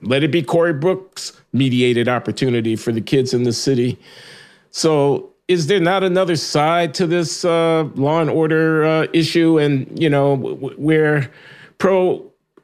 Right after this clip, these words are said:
enforcement, I am, I, you know, I am from the things that I've said in the show, I'm very worried about the consequences for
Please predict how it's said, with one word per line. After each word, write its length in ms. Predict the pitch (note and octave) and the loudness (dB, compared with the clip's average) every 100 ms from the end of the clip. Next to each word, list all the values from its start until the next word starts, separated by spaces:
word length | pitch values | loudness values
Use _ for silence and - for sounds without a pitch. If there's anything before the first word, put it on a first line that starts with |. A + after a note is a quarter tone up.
| _ | _
enforcement, 680 | E3 C3 E3+ G3 F3 F#3+ F#3 | 0 0 0 0 0 0 2
I 220 | C#3 F3+ | 0 0
am, 320 | D3+ C#3+ F3+ | 0 0 -2
I, 140 | C#3+ C#3+ | -2 -2
you 180 | C#3+ D#3 | -2 -2
know, 160 | E3 | 0
I 140 | D3+ C#3+ | 0 0
am 180 | D3+ | -2
from 240 | D3+ C3+ C#3 | -2 -4 -2
the 160 | C3 | -2
things 260 | B2+ D3 C#3 | -2 -4 -2
that 100 | C#3 | 0
I've 120 | C3+ | -2
said 180 | - D3+ | 0 0
in 60 | C#3 | 0
the 40 | |
show, 220 | C3+ E3 | 0 0
I'm 160 | C#3 A#2+ | 0 -2
very 320 | F#2+ D3 G3+ | -2 0 0
worried 280 | D3+ D3 C3+ | 0 0 -2
about 460 | B2+ B2+ B2+ B2+ - - - _ - | -2 -2 0 -4 -8 -20 -20 _ -8
the 60 | |
consequences 680 | - D3 C#3+ A#2+ D3 C3+ C3 | -4 -2 -2 -4 -4 -2 -4
for 340 | B2+ C3+ A#2+ | -2 0 2